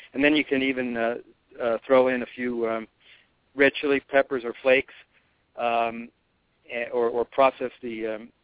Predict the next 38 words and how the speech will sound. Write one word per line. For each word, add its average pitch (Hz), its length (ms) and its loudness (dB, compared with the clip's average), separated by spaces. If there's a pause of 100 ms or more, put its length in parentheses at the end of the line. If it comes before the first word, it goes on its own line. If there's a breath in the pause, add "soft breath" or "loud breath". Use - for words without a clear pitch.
(240)
uh, 110 300 -10
the 110 160 -16
chilies 123 260 -2
in, 127 220 -10
into 139 300 -6
flakes, 107 280 -2 (220)
uh, 107 120 -8 (120)
dry 127 220 4
them 113 100 -4
yourself 117 380 -2
if 104 160 -20
you 107 40 -14
want. 120 240 0 (440 loud breath)
But, 123 200 2
um, 117 280 2 (120)
that's 143 300 4
the, 120 300 -4
the 135 80 -10
beauty 135 300 2
of 113 60 -2
the 117 80 -8
Korean 127 540 -2 (340)
style 131 380 6
of 110 140 -6
sauerkraut, 120 400 -4
is 120 120 -12
it 127 80 -10
will, 131 200 -2
it 131 200 -10
will 131 280 -6 (100)
be 123 140 -2
able 123 160 0
to 117 140 -8
absorb 120 420 0
a - 20 -8
lot 120 300 0
of - 100 -6
spice. 123 320 0